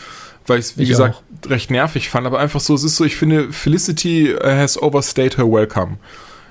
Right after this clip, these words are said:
Speaker 1: Also irgendwie
Speaker 2: Nee, ich hab, ich hab gar nichts gegen Felicity.
Speaker 1: Nee, sag ich ja, ich
Speaker 2: Äh, ich
Speaker 1: auch
Speaker 2: find
Speaker 1: so
Speaker 2: auch,
Speaker 1: per se gar
Speaker 2: die
Speaker 1: nicht.
Speaker 2: kann auch, die kann auch gerne bleiben, aber es darf einfach nicht die Beziehung wieder ein Riesenthema werden, weißt du?
Speaker 1: Ja.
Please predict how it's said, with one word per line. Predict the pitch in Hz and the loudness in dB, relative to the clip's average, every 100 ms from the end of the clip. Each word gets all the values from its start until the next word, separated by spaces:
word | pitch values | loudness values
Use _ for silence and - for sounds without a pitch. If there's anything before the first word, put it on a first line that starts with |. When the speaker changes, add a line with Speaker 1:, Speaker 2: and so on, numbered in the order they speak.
| - | -8
Speaker 1:
Also | 127 117 127 | -4 -2 0
irgendwie | 143 139 - 127 123 | 0 0 0 2 4
Speaker 2:
Nee, | 151 - 135 | 2 0 -8
ich | 139 127 | -8 -6
hab, | 131 - | -8 -12
ich | - | -8
hab | 127 - | -6 -2
gar | 131 | 2
nichts | 180 165 | 2 2
gegen | 160 | 0
Felicity. | - 135 151 156 | 2 2 2 2
Speaker 1:
Nee, | 160 | 4
sag | 208 | 2
ich | 196 | 2
ja, | 185 | 0
ich | 127 | 0
Speaker 2:
Äh, | 131 | 0
ich | |
Speaker 1:
auch | 165 | 2
Speaker 2:
find | 156 | 4
Speaker 1:
so | 160 | 4
Speaker 2:
auch, | 156 | 4
Speaker 1:
per | 151 | 2
se | - 151 | 0 0
gar | 143 156 | 0 2
Speaker 2:
die | |
Speaker 1:
nicht. | 143 143 | 2 4
Speaker 2:
kann | 175 208 | 2 2
auch, | 156 156 - - - - - - | 2 2 -2 -20 -20 -20 -20 -6
die | 151 | -4
kann | - 208 | 0 0
auch | 196 | 2
gerne | 170 160 143 | 2 4 4
bleiben, | 127 120 190 233 123 113 160 185 | 2 0 4 4 4 4 2 0
aber | 131 139 | 2 2
es | 131 - | 2 0
darf | 151 156 | 0 0
einfach | 160 160 | 0 2
nicht | 151 - | 2 2
die | |
Beziehung | 139 127 - 160 165 151 | -2 -2 -2 2 2 4
wieder | 151 | 4
ein | 139 | 4
Riesenthema | 131 165 156 143 - 151 143 104 | 4 4 4 2 4 4 6 4
werden, | 101 87 87 95 - - | 0 -4 -6 -10 -12 -8
weißt | 120 - | -6 -2
du? | |
Speaker 1:
Ja. | 226 | -4